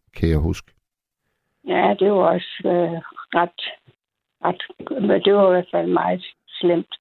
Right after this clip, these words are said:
Speaker 1: Ja. Hvad, hvad, hvad tænker du, øh, med hensyn til årsagen til det her? Altså, ser du en større sammenhæng med klimaforandringer, og, eller tænker du, at, øh,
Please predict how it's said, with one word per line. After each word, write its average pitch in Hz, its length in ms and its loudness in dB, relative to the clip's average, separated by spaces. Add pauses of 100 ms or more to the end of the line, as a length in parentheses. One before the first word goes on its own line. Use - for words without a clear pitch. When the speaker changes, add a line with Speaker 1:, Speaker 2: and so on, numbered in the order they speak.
(140)
Speaker 1:
Ja. 85 160 2 (2000)
Hvad, 104 340 0
hvad, 127 160 0 (100)
hvad 123 120 0
tænker 143 340 0
du, 135 360 2
øh, 90 420 4 (1600)
med 90 100 2
hensyn 107 320 0
til - 200 -2
årsagen 90 580 0
til - 160 -6
det 80 100 0
her? 87 160 4
Altså, - 340 -4
ser 131 260 2
du 113 220 0
en 95 100 -2
større 123 440 0
sammenhæng 101 720 0 (600)
med 85 100 2
klimaforandringer, 87 1300 2
og, 78 400 2 (400)
eller 87 200 4
tænker 107 340 2
du, 104 260 0
at, - 280 -2
øh, 82 200 4